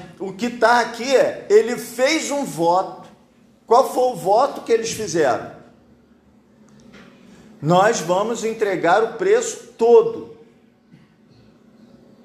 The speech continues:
Eles fizeram esse voto. Mas na hora de entregar, eles não entregaram o preço todo. E quando a gente continua o texto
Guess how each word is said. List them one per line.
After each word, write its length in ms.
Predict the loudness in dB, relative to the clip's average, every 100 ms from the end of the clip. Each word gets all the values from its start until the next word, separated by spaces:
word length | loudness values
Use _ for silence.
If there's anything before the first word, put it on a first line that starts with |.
| _ -20
Eles 140 | -16 -10
fizeram 680 | -6 -2 2 4 4 0
esse 240 | -4 -6 -8
voto. 600 | -6 -2 -2 -2 -10 -20 _ _ _ _ _ _ -16
Mas 300 | 0 2 2 2
na 240 | 4 4
hora 340 | 4 4 2 0
de 160 | -6
entregar, 840 | -8 -4 -4 0 0 0 0 -4 2
eles 480 | 2 2 -6 -8
não 320 | -4 0 2 0
entregaram 680 | -2 0 0 2 2 0 -2
o 60 |
preço 460 | -4 -2 -2 -4 -12
todo. 520 | -8 -6 -6 -10 -20 _ _ _ _ _ _ _ _ _ _ _ _ -20 -20 -6
E 100 | -4
quando 280 | 2 2 4
a 60 |
gente 280 | 2 0 -4
continua 800 | -4 -4 -2 -6 -6 -4 -2 2
o 200 | 0 0
texto 580 | 0 2 2 -2 -12 -20